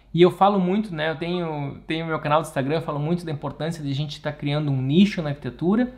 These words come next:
e, e ser reconhecido dentro desse nicho, porque se a gente atuar, se a gente ficar atuando em vários segmentos, no fim das contas a gente não vai atuar em nenhum, né?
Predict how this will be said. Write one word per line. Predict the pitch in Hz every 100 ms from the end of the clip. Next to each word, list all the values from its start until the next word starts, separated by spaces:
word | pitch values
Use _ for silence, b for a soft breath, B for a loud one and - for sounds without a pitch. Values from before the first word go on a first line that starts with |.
| B B B B B B
e, | - 175 185 185 180 175 170 -
e | 160
ser | 185
reconhecido | 170 170 175 156 - 185
dentro | 170 160 147
desse | 139 139
nicho, | 135 160 214 233 233 B B B
porque | - 175
se | 185
a |
gente | 165 202 202 - - -
atuar, | 175 175 - 185 170 160 147 - - - - - - - - -
se |
a | 180
gente | 185 190
ficar | - 180 175 165 -
atuando | 170 180 165 165 160 139 143
em | 170 147
vários | 135 165 202 196
segmentos, | 180 151 139 160 202 - - - -
no | - 175
fim | 175
das | 170
contas | 165 175
a | 170
gente | 165
não |
vai | 160 160
atuar | 165 165 151
em | 160
nenhum, | 160 147 139 143 120
né? | 113 117